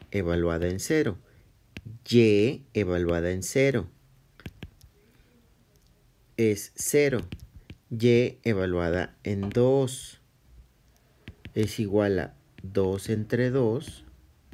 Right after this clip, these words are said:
a la dos tercios, mejor conocido como uno. Entonces los valores serían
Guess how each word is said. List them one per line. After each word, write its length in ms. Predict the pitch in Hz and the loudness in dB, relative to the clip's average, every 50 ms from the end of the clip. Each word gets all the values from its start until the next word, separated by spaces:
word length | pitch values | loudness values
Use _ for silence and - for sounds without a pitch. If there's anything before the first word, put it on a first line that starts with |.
| - - _ | -20 -20 _
a 180 | - 107 110 | -4 -2 -2
la 140 | 98 95 90 | 0 0 -2
dos 300 | 78 78 85 85 - - | -2 -4 -6 -8 -10 -2
tercios, 460 | - 139 139 139 127 - - 92 - | 0 2 2 2 0 -4 -12 -12 -10
mejor 260 | - 78 85 90 92 90 | -8 -8 -6 -6 -6 -4
conocido 520 | 101 95 92 92 87 - 92 92 92 - | -4 -4 -4 -4 -6 -4 -4 -4 -6 -4
como 280 | - 104 104 110 113 123 | -6 -4 -2 0 0 0
uno. 300 | 135 139 127 104 87 - - - - - _ _ | 0 0 -2 -2 -4 -8 -12 -20 -20 -20 _ _
Entonces 320 | _ - 120 120 117 - | _ 2 2 2 2 2
los 160 | 113 110 95 | 0 0 2
valores 420 | 101 104 101 110 117 120 113 117 117 | 2 2 2 4 4 2 2 0 0
serían 500 | - 120 113 123 123 120 110 90 87 | -2 -2 0 2 2 0 0 -2 -4